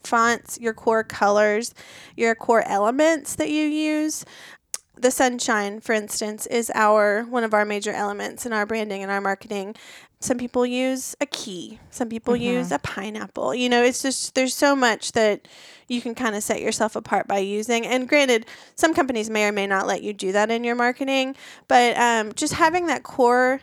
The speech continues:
Speaker 1: guide that you can refer back to when you're going to make something or your marketing director's going to make something or whoever,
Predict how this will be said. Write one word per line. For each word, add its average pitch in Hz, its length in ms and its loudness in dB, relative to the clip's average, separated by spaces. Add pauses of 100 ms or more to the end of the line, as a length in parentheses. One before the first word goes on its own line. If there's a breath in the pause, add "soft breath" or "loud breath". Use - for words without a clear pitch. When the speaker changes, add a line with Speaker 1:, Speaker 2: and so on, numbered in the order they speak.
(140)
Speaker 1:
guide 226 400 2
that 226 140 -4
you 240 160 -6
can 247 160 -8
refer 214 400 0
back 202 260 2
to 247 400 0
when 226 160 -6
you're 214 140 0
going 220 240 0
to 220 100 -8
make 196 260 -8
something 277 680 -2 (100)
or 226 140 2
your 208 240 2
marketing 226 400 -2
director's 254 340 -2
going 247 200 -2
to 247 40 -2
make 240 220 0
something 233 500 -4
or 214 80 0
whoever, 220 640 2